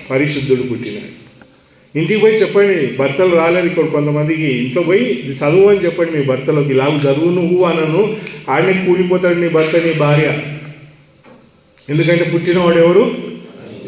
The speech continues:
పరిశుద్ధుడు. The one who is born is the Holy One, ప్రియులారా. దేవదూత మోసుకొచ్చిన వార్త అనుమానపు మతాచార భక్తిలో ఉంటే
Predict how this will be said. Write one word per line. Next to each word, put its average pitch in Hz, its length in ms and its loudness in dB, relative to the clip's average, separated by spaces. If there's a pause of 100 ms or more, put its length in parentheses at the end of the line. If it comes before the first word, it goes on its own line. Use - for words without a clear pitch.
పరిశుద్ధుడు. 120 580 -8 (800)
The 131 100 -2
one 165 100 0
who 180 160 0
is 175 120 2
born 156 320 2
is 240 200 2 (800)
the 117 60 -10 (120)
Holy 151 240 2
One, 131 300 -2
ప్రియులారా. 117 380 -10 (680)
దేవదూత 170 640 2
మోసుకొచ్చిన 170 520 -2
వార్త 151 400 0 (1120)
అనుమానపు 180 640 0
మతాచార 175 920 0 (100)
భక్తిలో 170 420 2
ఉంటే 143 720 0